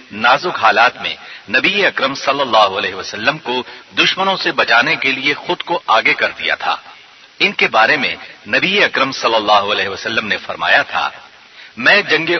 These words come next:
احد میں ام عمارہ کو برابر اپنے دائیں بائیں لڑتے دیکھتا تھا۔" سیدنا حبیب بن زید انصاری رضی اللہ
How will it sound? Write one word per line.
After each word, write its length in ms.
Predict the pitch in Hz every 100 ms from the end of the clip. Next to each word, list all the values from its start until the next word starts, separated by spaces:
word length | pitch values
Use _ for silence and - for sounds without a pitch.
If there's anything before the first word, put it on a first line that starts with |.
| 165
احد 280 | 117 131 120
میں 220 | 113 113 - - - -
ام 200 | 165 180 185 -
عمارہ 380 | 113 117 147 156
کو 120 | 131
برابر 460 | 127 110 110 139 175
اپنے 260 | 131 123 117
دائیں 300 | 110 120 127
بائیں 280 | 104 110
لڑتے 340 | 117 101 - 110
دیکھتا 360 | 92 87 -
تھا۔" 220 | - - - - - - - - _ - _
سیدنا 600 | - - 175 202 190 196 180
حبیب 340 | 123 131 170
بن 160 | 156 147
زید 320 | - 131 151 -
انصاری 500 | 110 - 123 156 180
رضی 240 | 127 107
اللہ 340 | 107 107 101